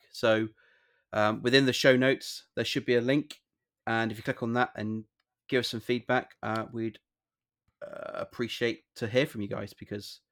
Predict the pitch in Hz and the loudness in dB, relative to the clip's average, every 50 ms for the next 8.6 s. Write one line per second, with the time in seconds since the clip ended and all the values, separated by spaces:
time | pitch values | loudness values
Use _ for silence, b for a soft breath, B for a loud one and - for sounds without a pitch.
0 | _ - 101 101 98 101 101 104 - - B B B B B B B B B B | _ -10 -8 -6 -4 -4 -4 -4 -6 -12 B B B B B B B B B B
1 | B - 104 104 110 110 110 - _ _ _ _ _ _ _ _ _ _ - - | B 0 2 4 4 2 2 -2 _ _ _ _ _ _ _ _ _ _ -20 -20
2 | _ _ _ 110 101 - 123 117 117 113 - - - _ _ _ _ _ _ _ | _ _ _ -16 -8 -4 -2 -2 -2 -4 -6 -10 -16 _ _ _ _ _ _ _
3 | _ _ 131 135 127 - - _ _ _ _ - 110 - - - 127 123 113 - | _ _ 0 0 0 0 -2 _ _ _ _ -4 -4 -4 -2 0 0 2 2 2
4 | - 131 120 113 - - - _ _ _ _ _ _ _ _ _ _ _ - - | 2 2 2 2 0 -6 -10 _ _ _ _ _ _ _ _ _ _ _ -8 -4
5 | 127 120 - 98 101 90 - - 107 - - - 110 110 107 101 - 117 - - | -4 -2 -2 -2 -4 -4 -4 -6 -8 -8 -6 -4 -4 -2 -4 -2 0 -2 -2 -2
6 | 113 - - - 117 110 107 101 - 113 110 107 98 107 113 104 - - 107 - | -4 -10 -6 -4 -2 -2 -2 -2 -2 -2 -2 -2 -2 -2 -2 -4 -4 -6 -12 -4
7 | - - 113 113 110 110 107 - - - 113 - - 110 98 - 113 110 104 107 | 2 4 6 6 6 4 2 -2 -6 -4 -4 -2 -2 -4 -4 -2 -2 -2 -2 -2
8 | 104 98 - - - 90 92 - - 98 95 - | -6 -6 -8 -12 -16 -16 -14 -10 -8 -8 -8 -10